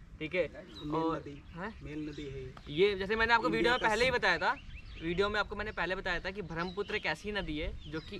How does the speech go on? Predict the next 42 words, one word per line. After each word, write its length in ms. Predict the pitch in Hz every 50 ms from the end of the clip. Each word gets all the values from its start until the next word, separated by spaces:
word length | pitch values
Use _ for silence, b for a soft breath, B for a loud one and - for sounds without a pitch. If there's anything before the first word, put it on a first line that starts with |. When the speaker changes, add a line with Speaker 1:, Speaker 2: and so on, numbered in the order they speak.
| - - -
Speaker 1:
एक 180 | 180 190 190 185
ही 140 | - 220 220
पूरे 260 | 208 202 196 196 196
इंडिया 240 | 190 180 180 175 190
में 80 | 190 165
मेल 260 | 160 165 170 170 160
नदी 140 | 139 131 131
है 120 | 127 123
ये, 120 | 143 - - - - - - - - -
बाकी 240 | 151 160 - 180 185
सब 220 | - 190 175 165 156
यमुना, 480 | 156 156 160 160 160 160 160 156 156
गंगा 420 | 143 151 151 151 151 156 156 151 151 156 - - - - - 160 - -
female 340 | 170 165 165 170 170 156 139
है। 100 | 120 104 - - - - - - - - - - - - - - - - - - - - - - - - - -
इसी 500 | 202 196 - - 240 262 269 269 247 - - - - - -
जो 140 | 160 175 185
camp 360 | 180 170 151 156 170 170 -
है, 60 | 147
इस 100 | 151 -
camp 260 | - 165 165 180 202 190
से 140 | - 233
पास 320 | - - 190 175 185 - -
में 100 | 208 202
जो 80 | 208
मैंने 180 | 202 202 196 190
आपको 160 | 185 - 208
सुबह 220 | - - 170 180 190
सुबह 180 | - 202 202
जगह 260 | 175 156 143 156 180
दिखाई 280 | 175 180 175 160 135 127
थी, 380 | 120 156 - - - - - - - - -
जहाँ 180 | 135 151 151 143 -
पे 200 | 165 165 170 -
शिव 340 | - - - - - 165 151
जी 200 | 147 165 180 170
का 300 | - 180 175 170 165 151
वो 220 | 143 147 156 156
था, 140 | 151 151 143
क्या 160 | - 151 139
नाम 200 | 131 131 127 127
है, 180 | 127 120 117